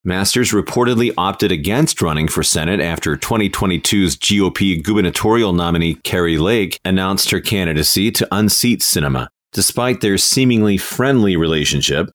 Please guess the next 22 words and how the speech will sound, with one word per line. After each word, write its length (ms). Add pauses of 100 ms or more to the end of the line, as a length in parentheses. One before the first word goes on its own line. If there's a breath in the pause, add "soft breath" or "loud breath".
(140)
Lake 300
opted 380
to 140
endorse 460
former 320
Attorney 380
General 380
candidate 580
Abe 200
Hamada 440
over 320
Masters. 600 (140)
While 200
the 120
race 240
between 380
Masters 520
and 160
Hamada 400
will 140
be 100
close, 480